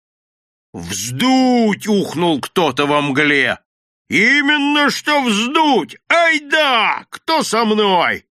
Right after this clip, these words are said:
Раз, два, три! Ну, марш!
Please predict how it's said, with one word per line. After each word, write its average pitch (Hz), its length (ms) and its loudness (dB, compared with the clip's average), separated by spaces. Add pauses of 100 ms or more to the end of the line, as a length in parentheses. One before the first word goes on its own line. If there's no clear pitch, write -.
(160)
Раз, 254 640 0
два, 254 460 0
три! 285 720 0
Ну, 285 420 0
марш! 233 720 0